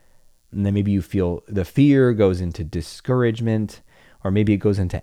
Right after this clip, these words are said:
anger, right? Like, "How dare they reject me, that S O B? Why are people, I'm, uh," maybe it goes into self-pity. "Man, why does no one ever like me? It's not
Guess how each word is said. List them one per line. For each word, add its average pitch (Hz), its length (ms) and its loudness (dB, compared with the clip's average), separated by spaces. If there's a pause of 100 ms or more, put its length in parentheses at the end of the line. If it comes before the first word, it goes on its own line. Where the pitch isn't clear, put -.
anger, 110 540 -4 (180)
right? 104 180 -4
Like, 85 140 -6
"How 139 200 -6
dare 110 360 0
they 101 140 4
reject 92 480 -2
me, 95 400 2
that - 240 -10
S - 180 -10
O 87 140 -6
B? 110 400 -6 (380)
Why 113 120 0
are 113 100 0
people, 101 300 -6
I'm, 101 180 -4
uh," 107 380 -6 (240)
maybe 110 160 2
it 107 40 0
goes 107 180 2
into 92 140 -2
self-pity. 98 800 -6
"Man, 143 220 -8
why 165 120 -10
does 143 140 -10
no 127 200 -6
one 190 180 -6
ever 95 220 -4
like 110 280 -8
me? 127 520 -8
It's - 160 -18
not 226 180 -12